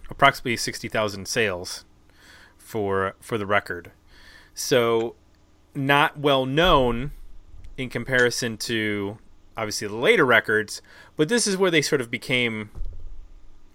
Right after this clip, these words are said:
I guess, critically acclaimed.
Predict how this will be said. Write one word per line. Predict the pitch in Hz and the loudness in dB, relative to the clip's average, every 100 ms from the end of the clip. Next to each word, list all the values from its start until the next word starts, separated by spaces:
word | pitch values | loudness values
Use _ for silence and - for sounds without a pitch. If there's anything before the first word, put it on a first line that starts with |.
| - | -12
I | 113 | -6
guess, | 107 - - - | -4 -6 -10 -16
critically | - 175 151 - 123 104 98 - _ - | 0 2 2 0 0 0 -4 -12 _ -18
acclaimed. | - 123 101 92 90 | -8 -2 -2 -2 -8